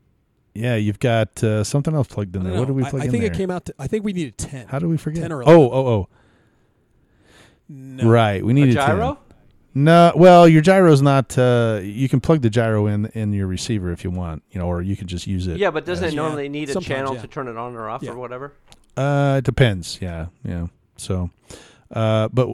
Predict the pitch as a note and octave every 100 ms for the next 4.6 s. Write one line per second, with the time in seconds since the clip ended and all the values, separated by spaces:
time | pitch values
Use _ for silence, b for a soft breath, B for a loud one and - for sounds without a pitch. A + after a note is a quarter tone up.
0 | - B2+ F3 F3+ C#3+ C3+ C3 A2+ G#2+ B2+
1 | C#3+ A#2+ B2+ A2 G#2 G2+ F#2+ E2+ D#2 -
2 | D2+ - - _ _ _ _ _ _ _
3 | - C3+ C#3+ F3+ F3 D#3 C#3+ D3 A#2 -
4 | A#2+ G#2+ G#2 F#2+ E2+ D#2